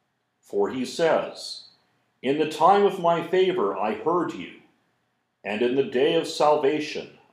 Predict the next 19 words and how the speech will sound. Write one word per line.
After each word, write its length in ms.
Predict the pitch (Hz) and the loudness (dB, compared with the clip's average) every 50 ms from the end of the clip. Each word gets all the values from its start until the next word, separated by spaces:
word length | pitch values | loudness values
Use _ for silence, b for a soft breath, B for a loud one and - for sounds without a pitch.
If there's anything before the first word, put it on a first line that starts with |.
| _ _ | _ _
I 140 | - 87 90 | -8 -6 -6
helped 440 | 90 - 127 139 143 - 143 - - | -6 -2 -2 -2 -2 -2 -6 -12 -14
you." 240 | 90 - - - - _ _ _ _ _ _ _ _ _ _ _ _ _ _ _ _ _ _ _ _ _ _ _ _ _ _ _ - | -16 -16 -16 -18 -20 _ _ _ _ _ _ _ _ _ _ _ _ _ _ _ _ _ _ _ _ _ _ _ _ _ _ _ -2
I 160 | 110 120 127 135 | 0 0 2 0
tell 340 | 131 - 180 190 196 175 | 0 2 2 4 4 2
you, 280 | 135 - - - - - - _ _ _ _ _ _ _ _ _ _ - | 0 -2 -6 -10 -14 -18 -20 _ _ _ _ _ _ _ _ _ _ -20
now 640 | 90 87 98 120 156 170 147 120 98 87 90 92 | -14 -8 0 2 6 6 6 6 6 4 0 -4
is 220 | 92 95 95 95 - | -6 -8 -10 -8 -8
the 100 | 107 101 | -8 -8
time 460 | - - 120 120 123 131 135 139 147 | -6 -4 -2 -2 0 0 -2 -2 -4
of 180 | - 123 120 - | -4 -6 -6 -4
God's 460 | 107 107 107 110 117 - - - - | 0 2 2 4 2 2 -2 -6 -10
favor. 420 | - 95 92 87 - - - - - _ _ _ _ _ _ _ _ _ _ _ _ _ _ _ _ _ | -8 -8 -8 -8 -10 -14 -16 -20 -20 _ _ _ _ _ _ _ _ _ _ _ _ _ _ _ _ _
Now 760 | 90 92 101 120 139 151 139 107 87 80 76 76 76 - - - _ _ _ _ | -14 -8 -4 -2 2 4 4 4 2 0 -4 -6 -8 -12 -18 -20 _ _ _ _
is 260 | 92 92 92 92 - | -12 -10 -10 -10 -12
the 80 | 95 90 | -12 -12
day 480 | 90 90 92 98 110 113 117 127 127 - | -8 -6 -4 0 0 0 0 0 -2 -4
of 160 | 104 98 - | -6 -8 -10
salvation. 840 | - - 110 98 95 95 - 80 78 78 - - - - - - | -8 -4 -2 0 0 0 -2 -4 -10 -10 -14 -16 -18 -20 -20 -20